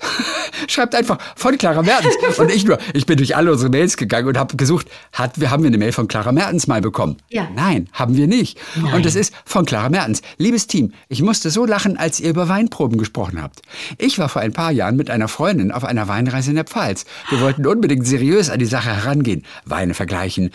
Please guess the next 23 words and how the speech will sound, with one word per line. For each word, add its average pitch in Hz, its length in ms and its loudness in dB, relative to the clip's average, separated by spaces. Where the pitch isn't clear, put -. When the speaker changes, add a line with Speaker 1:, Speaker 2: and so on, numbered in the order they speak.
Speaker 1:
Notizen - 460 -2
machen, 95 260 -2
Geschmack, 113 320 -4
Geschmack - 380 -4
beschreiben. 104 360 -4
Tja, - 240 -4
nach 107 140 -4
dem 90 180 -4
vierten 226 400 -2
Weingut 80 420 -2
war 101 120 -2
es 120 120 -4
mit 135 140 0
der 117 100 0
Seriosität 101 640 -4
vorbei. 143 400 -4
Unsere 110 300 0
Notizen 82 440 -4
bestanden - 380 -6
nur 143 100 2
noch 110 140 0
aus 90 180 -4
lecker, 127 380 -4